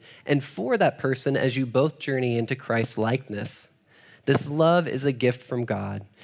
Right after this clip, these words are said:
That is, love is a fruit growing among the Colossians because they are God's chosen people, holy and dearly beloved. God's love, his covenant commitment to be with and for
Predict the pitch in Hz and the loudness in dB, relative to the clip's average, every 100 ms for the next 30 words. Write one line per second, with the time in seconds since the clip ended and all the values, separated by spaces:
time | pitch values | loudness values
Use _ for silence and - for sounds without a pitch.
0 | - - 143 151 151 127 127 160 175 160 | -20 -2 2 4 2 2 2 2 0 -8
1 | 123 - 156 - 135 135 135 120 113 131 | -10 -6 -6 -2 0 2 2 0 0 2
2 | 143 143 147 143 127 120 120 123 117 123 | 2 0 -2 0 2 2 0 -4 -4 -4
3 | 127 113 127 123 113 113 123 131 131 - | -2 -2 0 2 2 0 0 0 -2 -8
4 | - 120 113 113 107 104 107 104 - - | -4 -2 -2 -6 -8 -8 -8 -10 -14 -20
5 | _ - 143 143 147 135 113 117 117 110 | _ 0 2 2 2 0 0 -2 0 -2
6 | 113 104 101 104 101 - - - - 135 | -2 -4 -4 -4 -8 -10 -20 -20 -4 0
7 | 139 151 135 151 139 113 113 - - _ | 0 0 0 4 4 4 0 -6 -20 _
8 | 127 120 - 151 147 160 - - 143 123 | -2 -2 -2 0 2 0 0 -2 0 0
9 | 123 127 - 117 113 110 127 180 - - | 0 -4 -4 -4 -2 -2 0 0 -2 -14
10 | - - - 131 127 - - 170 180 131 | -20 -18 -4 -2 -2 -12 -4 0 2 2
11 | 120 | 2